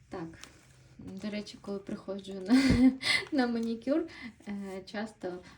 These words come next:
е, хоча б одна з собачок проситься на ручки. І от ти сидиш, робиш манікюрчик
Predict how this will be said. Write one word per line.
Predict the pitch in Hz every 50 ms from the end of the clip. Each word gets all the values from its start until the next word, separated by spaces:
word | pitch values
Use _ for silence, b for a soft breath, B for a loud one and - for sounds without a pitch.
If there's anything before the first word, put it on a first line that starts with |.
| B _
е, | 190 180 185 180 185 185
хоча | 185 - 202 - - 170
б | 165 170
одна | 180 180 180 185 185 180
з | 180 -
собачок | - 180 170 185 196 226 - - - 208 - -
проситься | - - 180 202 196 - 202 185 - - 165 170
на | 175 185 185
ручки. | 170 165 165 165 - - - 185
І | 180 185 196
от | 214 208 - -
ти | - 190
сидиш, | 180 - - 175 180 190 - -
робиш | - 180 180 - 180 165 -
манікюрчик | 180 180 185 196 202 - 339 370 403 - - - 330 330 320